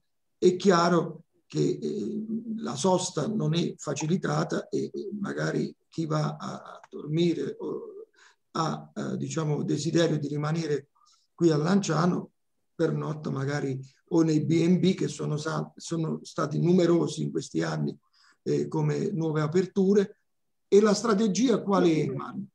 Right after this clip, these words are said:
La strategia è che Lanciano, eh, rispetto a altre città, eh, è penalizzata dal fatto che, eh, in estate non ha il mare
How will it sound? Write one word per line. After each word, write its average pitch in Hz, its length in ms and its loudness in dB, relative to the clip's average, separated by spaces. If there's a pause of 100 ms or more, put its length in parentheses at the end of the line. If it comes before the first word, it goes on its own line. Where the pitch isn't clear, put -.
(300)
La 156 120 -4
strategia 190 800 4
è 170 260 6
che - 400 0 (400)
Lanciano, 180 840 4 (100)
eh, 110 120 -8
rispetto 156 840 2
a 123 160 -8
altre 170 300 -2
città, 180 640 0 (320)
eh, - 360 -4
è - 100 -10
penalizzata 160 680 0
dal 135 200 -4
fatto 160 380 -6
che, 131 340 -6
eh, - 420 -6 (220)
in 147 180 -6
estate 180 500 -2
non 131 180 0
ha 165 100 0
il 139 140 -2
mare 165 380 -2